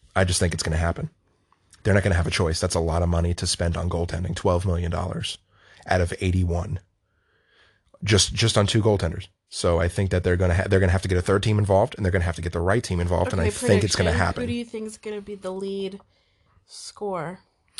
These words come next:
Speaker 1: I was about to, I, I was gonna get to that too. I think the leading scorer is gonna be Mark Stone.
Speaker 2: Okay.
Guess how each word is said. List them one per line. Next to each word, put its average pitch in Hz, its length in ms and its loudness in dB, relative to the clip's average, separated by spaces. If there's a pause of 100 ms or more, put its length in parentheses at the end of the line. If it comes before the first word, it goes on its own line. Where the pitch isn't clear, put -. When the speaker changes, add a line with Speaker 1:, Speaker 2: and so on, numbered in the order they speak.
(140)
Speaker 1:
I 90 80 0
was 87 120 0
about 87 220 -4
to, - 280 -6
I, 85 80 -2
I 85 180 2
was 92 120 0
gonna 87 160 -2
get 87 120 -2
to - 100 -8
that 85 140 -4
too. 101 200 0
I 98 160 4
think 107 280 0
the 101 80 0
leading 98 260 4
scorer 90 340 2
is 82 180 -4
gonna 85 180 -2
be 90 460 2 (1600)
Mark 87 240 2
Stone. 80 340 -2 (500)
Speaker 2:
Okay. 202 420 -14